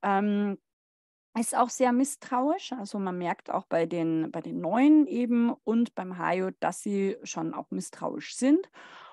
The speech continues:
Und, äh, ich habe aber auch viele, viele schon gehabt bei mir in der Hundeschule, die eine ausgeprägte Schärfe aufweisen. Also die von hinten dann vor allem auch dran gehen, die von hinten dann tatsächlich Radfahrer knallen, ähm, so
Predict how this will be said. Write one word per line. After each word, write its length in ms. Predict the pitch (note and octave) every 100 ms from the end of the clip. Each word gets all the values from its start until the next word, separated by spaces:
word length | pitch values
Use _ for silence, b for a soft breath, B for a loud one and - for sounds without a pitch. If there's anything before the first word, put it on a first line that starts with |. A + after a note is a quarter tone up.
| B -
Und, 460 | A#3 A#3+ A#3+ A#3+
äh, 220 | A3 G#3+ A3
ich 180 | G#3+ G3+
habe 60 |
aber 140 | F3+ D3
auch 100 | F3+
viele, 520 | - - A#3+ A#3+ A3+
viele 200 | - F#3+
schon 200 | F#3 F#3+
gehabt 240 | F3 E3+
bei 100 | -
mir 240 | E3+ E3+ F3
in 100 | E3+
der 140 | D3+
Hundeschule, 580 | E3 E3 D#3 - D#3+ D#3 D#3 B B _
die 40 | E3
eine 220 | D#3+ -
ausgeprägte 600 | - - D3+ - - D#3
Schärfe 480 | - - - - -
aufweisen. 540 | - - - - -
Also 160 | D#3 F3+
die 80 |
von 240 | E3 - F3+
hinten 480 | F3 G#3 G#3+ - F#3
dann 160 | F3
vor 220 | - G#3
allem 240 | - F#3+ G#3
auch 160 | -
dran 340 | - G3 F#3+ G#3
gehen, 160 | G#3
die 60 | F#3
von 160 | - D#3
hinten 400 | E3 G3 G3 F3+
dann 140 | E3
tatsächlich 540 | D#3 - F#3+ F3 F3+ - B B B -
Radfahrer 560 | F3+ F3+ - F#3 E3+ F3
knallen, 640 | - F3+ E3 E3+ F3 F3+ -
ähm, 300 | E3 E3 D#3+
so 80 | -